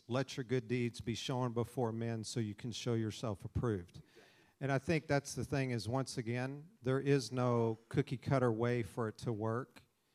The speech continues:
It's the Holy Spirit. Nobody's has cornered the market on evangelism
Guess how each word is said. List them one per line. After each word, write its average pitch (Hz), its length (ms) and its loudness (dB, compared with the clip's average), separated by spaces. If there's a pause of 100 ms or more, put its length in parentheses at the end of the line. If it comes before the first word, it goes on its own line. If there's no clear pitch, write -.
(640)
It's - 200 -4
the 143 100 0
Holy 143 240 4
Spirit. 110 440 -2 (460)
Nobody's 151 840 2 (800)
has 123 540 -2 (220)
cornered 135 340 4
the 113 80 2
market 117 440 0 (160)
on 113 540 -4
evangelism 113 1040 -2